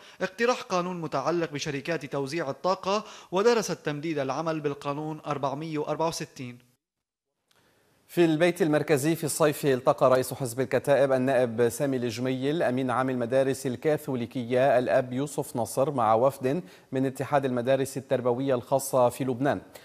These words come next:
Speaker 2: الجميل لفت إلى أهمية الحفاظ على أسس ومقومات استمرار قطاع التعليم بجناحيه، أي إنصاف الأساتذة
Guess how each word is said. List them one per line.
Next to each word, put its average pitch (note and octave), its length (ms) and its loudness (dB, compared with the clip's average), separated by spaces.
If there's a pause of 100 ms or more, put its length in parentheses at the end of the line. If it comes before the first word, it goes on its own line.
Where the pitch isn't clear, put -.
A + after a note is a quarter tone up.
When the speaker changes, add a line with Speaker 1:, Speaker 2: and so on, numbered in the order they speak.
(280)
Speaker 2:
الجميل F#3 580 6
لفت F#3+ 320 2
إلى D#3+ 440 6
أهمية D3 580 4
الحفاظ C#3+ 680 6
على B2+ 400 8
أسس C#3 340 -4
ومقومات B2+ 880 2
استمرار B2+ 520 0
قطاع B2+ 360 2
التعليم A#2+ 540 0
بجناحيه، B2+ 760 -2
أي A2+ 160 0
إنصاف A2 340 -4
الأساتذة C#3 680 0